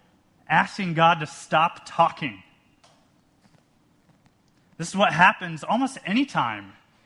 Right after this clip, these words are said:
anyone encounters God in the Bible. He's, he's terrifying, uh, unapproachable, unbearable. That's the picture we get a lot of times in the Old Testament, right? Look back at those words in eighteen twenty-one. Fire, gloom,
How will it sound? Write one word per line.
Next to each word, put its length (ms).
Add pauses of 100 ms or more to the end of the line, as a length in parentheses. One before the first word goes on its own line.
(120)
anyone 320
encounters 800
God 280
in 80
the 40
Bible. 420
He's, 380 (560)
he's 260
terrifying, 920 (260)
uh, 160
unapproachable, 840
unbearable. 760 (540)
That's 160
the 100
picture 380
we 100
get 140
a 60
lot 180
of 80
times 320
in 80
the 80
Old 180
Testament, 460
right? 240 (580)
Look 180
back 240
at 60
those 200
words 420
in 80
eighteen 420
twenty-one. 560 (260)
Fire, 680 (520)
gloom, 600